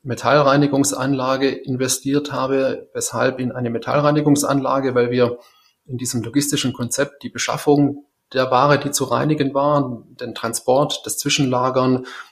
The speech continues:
das Reinigen und die gezielte Produktionsversorgung integriert hatten. Ähm, und, ähm, damit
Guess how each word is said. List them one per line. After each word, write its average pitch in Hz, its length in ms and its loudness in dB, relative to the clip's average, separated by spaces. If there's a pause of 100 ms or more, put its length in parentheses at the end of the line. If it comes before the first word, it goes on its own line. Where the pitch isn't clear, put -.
das 156 220 2
Reinigen 127 640 2
und 127 260 -6
die 120 420 -4 (120)
gezielte 147 520 4
Produktionsversorgung 131 1400 -2 (300)
integriert 143 520 0
hatten. 160 540 -4
Ähm, 143 540 0
und, 127 320 0
ähm, 123 320 2
damit 135 500 0